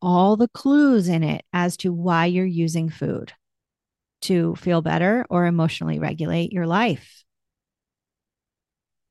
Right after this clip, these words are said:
So this is how we use the overeats. We look into the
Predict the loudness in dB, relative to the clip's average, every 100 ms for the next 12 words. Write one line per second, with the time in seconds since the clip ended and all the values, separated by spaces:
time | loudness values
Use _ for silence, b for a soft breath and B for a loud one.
0 | _ _ _ _ _ -2 0 2 2 0
1 | _ _ _ _ _ _ _ _ _ -6
2 | -4 -2 -4 -4 -4 -2 0 0 0 2
3 | 2 2 0 -2 -2 0 0 -2 -2 -2
4 | -2 -4 -10 -10 _ _ _ _ -4 -4
5 | -4 -10 -2 -2 -2 -2 0 0 -2 -2
6 | 0 2 0